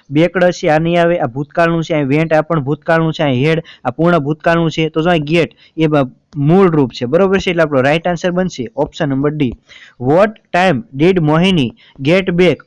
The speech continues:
home yesterday? બરોબર છે? એટલે આ રીતનું વાક્ય બનશે. ત્યારબાદનો પ્રશ્ન છે, આપણે આ સિલેબસમાં ડાયરેક્ટ ઇનડાયરેક્ટ છે, તો જો એમાંથી શું પૂછે છે, તો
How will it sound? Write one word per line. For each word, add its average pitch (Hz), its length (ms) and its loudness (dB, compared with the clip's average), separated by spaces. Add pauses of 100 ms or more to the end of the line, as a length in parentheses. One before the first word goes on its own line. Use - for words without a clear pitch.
(140)
home 160 320 2
yesterday? 135 460 -2 (140)
બરોબર 190 260 0
છે? 190 140 -4
એટલે 185 140 0
આ 160 180 2
રીતનું 170 380 -2 (320)
વાક્ય 147 260 0
બનશે. 165 400 -2 (1080)
ત્યારબાદનો 185 380 2
પ્રશ્ન 196 360 -2
છે, 196 240 0
આપણે 180 360 0
આ 185 40 2
સિલેબસમાં 190 600 0
ડાયરેક્ટ 175 360 2
ઇનડાયરેક્ટ 175 340 0
છે, 170 140 -4
તો 165 140 -2
જો 170 140 0
એમાંથી 170 360 0
શું 180 200 -2
પૂછે 151 300 -2
છે, 123 160 -8 (320)
તો 180 80 2